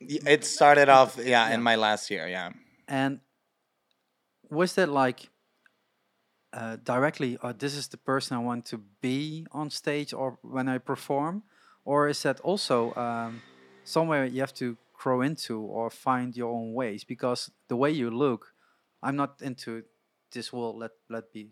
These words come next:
Speaker 2: clear ab-, about that. So I will s-, ask maybe f-, a few stupid questions, but I hope it, it will,
Speaker 1: <laughs>
Speaker 2: uh, are you okay with that? And it helps me to understand it better.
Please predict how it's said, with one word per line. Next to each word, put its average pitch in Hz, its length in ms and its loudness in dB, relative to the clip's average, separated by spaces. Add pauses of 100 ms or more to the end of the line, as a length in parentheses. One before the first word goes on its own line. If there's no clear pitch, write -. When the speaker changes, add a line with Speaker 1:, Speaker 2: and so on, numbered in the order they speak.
Speaker 2:
clear 107 280 -10
ab-, 95 280 -18
about 110 200 -6
that. 123 260 -2 (320)
So 131 180 -2
I - 40 0
will 127 180 -2
s-, 127 160 -10 (140)
ask 139 240 -4
maybe 143 360 -2
f-, - 160 -20
a 156 80 2
few 190 220 2
stupid - 420 -4
questions, 180 460 -2
but 139 140 -10
I 127 80 -2
hope 151 260 -2 (300)
it, - 200 -10 (100)
it - 180 -12
will, 254 280 4 (280)
Speaker 1:
<laughs> - 20 0 (640)
Speaker 2:
uh, 120 200 -6 (300)
are 131 60 -10
you 139 140 -4
okay 139 200 0
with 156 140 -2
that? 170 220 -6 (220)
And 143 100 0
it 147 80 -2
helps 170 300 2
me 180 180 2
to 143 260 -2
understand 135 380 -6
it 143 80 -14
better. 180 260 -6